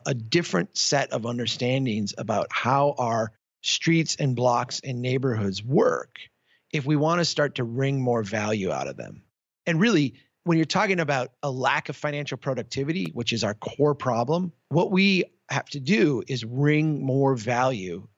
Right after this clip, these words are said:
out of our current investments. We have to take that block of street we've got that we don't know how to pay for it. And without adding a bunch more cost,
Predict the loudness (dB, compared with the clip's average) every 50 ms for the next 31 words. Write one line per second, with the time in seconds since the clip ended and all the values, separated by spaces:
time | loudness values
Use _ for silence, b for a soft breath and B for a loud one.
0 | -2 0 0 0 0 0 -2 -4 -4 -6 -6 -4 -4 -2 -2 -4 -4 -4 -4 -4
1 | -4 -4 -4 -6 -8 -10 -12 -8 -2 2 2 4 4 2 0 -2 0 -2 -2 0
2 | 0 -2 -2 -2 -2 0 2 2 2 2 0 -2 -6 -8 -8 -10 -6 -2 -2 -2
3 | -2 -4 -6 -8 -8 -8 -6 -6 -6 -6 -6 -8 -8 _ -4 0 0 2 2 2
4 | 2 2 2 2 2 2 0 -2 -2 -4 -2 -2 -2 -2 -2 -6 -10 -10 -10 -12
5 | -14 -16 _ _ _ -2 0 2 4 4 4 4 2 2 2 0 -2 -2 -4 -2
6 | -2 0 -2 -2 -4 -4 -4 -4 -4 -4 -4 -4 -4 -4 -4 -4 -4 -6 -4 -2
7 | 0 2 2 0 -2 -6 -10 -12 -14